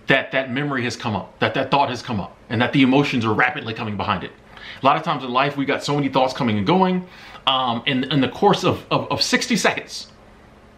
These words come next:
a bad emotion can, you know, can come up, a bad thought, a bad memory, um, and we can just beat ourselves up rapidly and never even realize we did it.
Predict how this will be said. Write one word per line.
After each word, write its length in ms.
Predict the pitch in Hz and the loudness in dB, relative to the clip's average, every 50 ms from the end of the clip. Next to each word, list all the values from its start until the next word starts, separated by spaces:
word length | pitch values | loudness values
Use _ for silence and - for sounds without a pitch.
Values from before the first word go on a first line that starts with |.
| - - - - - - - - | -20 -20 -20 -20 -20 -20 -8 -6
a 60 | 120 | -2
bad 260 | - 156 151 156 165 | 0 2 2 2 0
emotion 400 | 170 160 151 160 165 - 175 160 | -2 -2 -2 -2 -2 -2 -2 -2
can, 180 | 151 156 156 147 | -2 -4 -4 -2
you 120 | 143 175 | -2 -2
know, 100 | 147 113 | -2 -2
can 180 | - - 143 113 | -4 -6 -6 -2
come 220 | - 165 160 156 | 0 2 4 4
up, 260 | 151 147 139 - - | 4 4 4 2 -2
a 40 | 131 | -6
bad 320 | 113 - 147 151 151 147 - | -2 0 0 0 0 -2 -2
thought, 240 | 151 143 143 131 | 0 2 2 0
a 40 | 117 | 0
bad 300 | - 139 139 139 143 127 | -2 0 0 0 0 0
memory, 480 | 135 139 143 143 139 139 139 135 135 135 - - - - - - - | -2 -2 -2 -2 -2 0 -2 -2 -4 -8 -14 -16 -18 -18 -4 -2 -2
um, 360 | 135 135 131 127 127 131 127 | 0 0 0 0 -2 -2 0
and 120 | 123 123 | 0 2
we 80 | 139 156 | 2 2
can 80 | 147 139 | 2 2
just 180 | 120 107 92 | 0 0 0
beat 120 | - 156 175 | 0 2 2
ourselves 320 | 156 139 - 165 147 135 | 2 2 2 0 0 0
up 120 | 139 - 123 | 0 0 2
rapidly 480 | 135 127 127 - 143 107 113 117 113 | 0 0 0 -2 -4 -4 -2 -2 -2
and 120 | 117 117 123 | 0 0 0
never 200 | 151 175 175 185 | 2 2 2 0
even 160 | 165 147 131 | -2 0 0
realize 300 | 139 160 156 147 139 123 | 0 2 2 2 2 2
we 100 | 127 113 | 0 2
did 200 | 104 151 165 117 | 2 2 2 2
it. 140 | 107 - | 0 -2